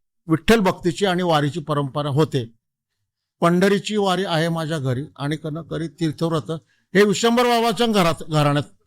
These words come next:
असणारी परंपरा आहे. मुळात विश्वंभर बाबांचं घराणं, मोरे घराणं, हे जावळीचं मोरे घराणं वाई प्रतापगड महाबळेश्वरच्या तिथे.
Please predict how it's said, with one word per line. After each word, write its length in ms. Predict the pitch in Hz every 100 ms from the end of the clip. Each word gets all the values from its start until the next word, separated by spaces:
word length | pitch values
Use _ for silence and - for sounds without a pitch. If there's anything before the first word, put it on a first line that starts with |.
| -
असणारी 340 | 151 156 156
परंपरा 500 | 160 151 131 110 110
आहे. 220 | 101 85 _ _ _ _ -
मुळात 280 | 123 185 185
विश्वंभर 480 | 156 165 185 202 202
बाबांचं 500 | 185 180 185 175 180
घराणं, 340 | 160 160 135
मोरे 340 | 123 151 156 156
घराणं, 340 | 131 127 123 110 _ _ -
हे 200 | 151 190
जावळीचं 640 | 147 180 175 196 202 202 214
मोरे 380 | 196 190 180 175
घराणं 300 | 156 143 127 _ _ _ _ _ _ _ _ 127
वाई 220 | 156 165
प्रतापगड 500 | 143 139 151 135 147
महाबळेश्वरच्या 600 | 127 120 135 131 117 127
तिथे. 320 | 127 - 107